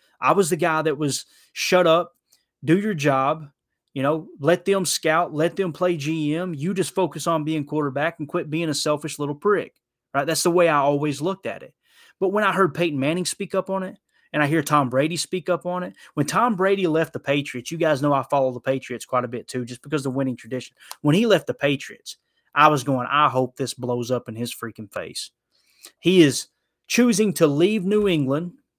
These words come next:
to go to a team that's just loaded with offensive talent just because he just wants to win a Super Bowl. Forget everything that the organization ever did for him. Forget Robert Kraft. Forget Bill Belichick.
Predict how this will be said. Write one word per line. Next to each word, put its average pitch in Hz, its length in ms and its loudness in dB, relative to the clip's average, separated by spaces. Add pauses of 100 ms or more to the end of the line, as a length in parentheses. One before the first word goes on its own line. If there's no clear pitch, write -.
(720)
to 160 100 -2
go 180 220 8
to 190 140 4
a 165 80 2
team 165 380 -4
that's 131 140 -4
just 143 200 -6
loaded 165 400 0
with 160 120 -4
offensive 160 460 -2
talent 123 440 -6 (360)
just 160 160 -4
because 165 320 0
he 165 80 -4
just 151 200 -6
wants 156 140 -4
to 135 60 -6
win 156 140 -2
a 143 40 -2
Super 143 240 -4
Bowl. 127 220 -2 (200)
Forget 151 320 2
everything 190 500 0
that 170 160 -4 (200)
the 139 280 -2
organization 170 640 0
ever 156 160 -6
did 147 280 -4
for 156 200 -4
him. 143 80 -6
Forget 143 320 -4
Robert 156 340 0
Kraft. 156 320 0
Forget 151 300 -6
Bill 160 200 0
Belichick. 147 640 -2